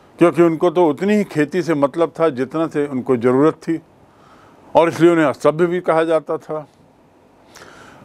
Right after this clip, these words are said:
इसके साथ इन लोगों को अंग्रेजी नहीं आती थी, ये लोग कपड़ा लत्ता भी नहीं पहनते थे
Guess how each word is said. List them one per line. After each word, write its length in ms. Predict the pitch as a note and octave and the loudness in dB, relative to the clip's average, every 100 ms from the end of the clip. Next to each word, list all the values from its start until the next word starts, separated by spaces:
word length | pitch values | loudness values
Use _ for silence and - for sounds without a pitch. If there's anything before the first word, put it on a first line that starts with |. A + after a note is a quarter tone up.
| - | -2
इसके 320 | E3 G3 - A3+ | 0 2 2 4
साथ 280 | G#3 G#3 | 4 2
इन 100 | F#3 | 0
लोगों 180 | E3+ E3+ | 0 0
को 100 | E3 | 0
अंग्रेजी 400 | D3+ C3+ E3+ G3+ | 0 2 0 0
नहीं 160 | G3 F#3+ | -2 0
आती 300 | F#3 D#3+ F#3 | -2 -4 -8
थी, 240 | - F3+ | -6 -4
ये 100 | D3+ | 0
लोग 200 | A#2+ B2+ | 0 0
कपड़ा 280 | - D3 F3+ | -2 0 0
लत्ता 300 | F3 E3+ F3 | 0 -2 -4
भी 120 | E3 | -4
नहीं 100 | E3 | -4
पहनते 440 | D#3 D3+ D3 C#3+ D3+ | -6 -6 -6 -6 -10
थे 280 | D3 C#3 | -6 -8